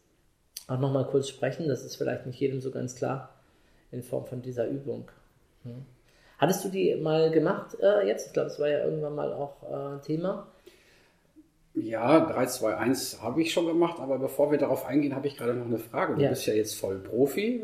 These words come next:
Speaker 2: ähm, auch im Umgang natürlich mit der Teilarbeit. Ähm, es ist aber etwas, was wir ja auch im Seminarkontext immer im Coaching machen. Das heißt also, ne,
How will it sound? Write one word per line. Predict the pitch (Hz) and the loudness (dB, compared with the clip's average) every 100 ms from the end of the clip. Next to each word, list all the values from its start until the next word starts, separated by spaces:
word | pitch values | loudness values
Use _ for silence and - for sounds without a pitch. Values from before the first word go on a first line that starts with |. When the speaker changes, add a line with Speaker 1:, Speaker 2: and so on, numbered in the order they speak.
| 190 | -6
Speaker 2:
ähm, | 160 165 156 - - | -4 0 0 -2 -8
auch | - 120 | -8 -8
im | 120 | -6
Umgang | 101 113 107 104 101 | -2 0 2 2 0
natürlich | 104 113 | -2 0
mit | 110 | 2
der | 107 | 0
Teilarbeit. | - 92 101 120 135 143 160 - - - - - | -2 -6 -2 -2 0 0 0 -4 -18 -20 -14 2
Ähm, | 120 | 4
es | 131 160 | 6 4
ist | 156 | 4
aber | 139 - - | 4 4 -2
etwas, | - 120 156 - | -2 4 6 6
was | 143 - | 0 4
wir | 127 | 6
ja | 120 | 6
auch | 120 | 4
im | 113 | 4
Seminarkontext | 120 117 113 135 139 - 147 - | 6 4 4 2 2 2 0 0
immer | - 123 117 | 0 2 2
im | 120 | 0
Coaching | - 113 113 160 | 4 2 4 4
machen. | 156 160 | 4 2
Das | 165 - | -2 -2
heißt | 110 110 - | 0 0 -2
also, | 104 104 | -4 -4
ne, | 120 147 139 | -2 -2 -2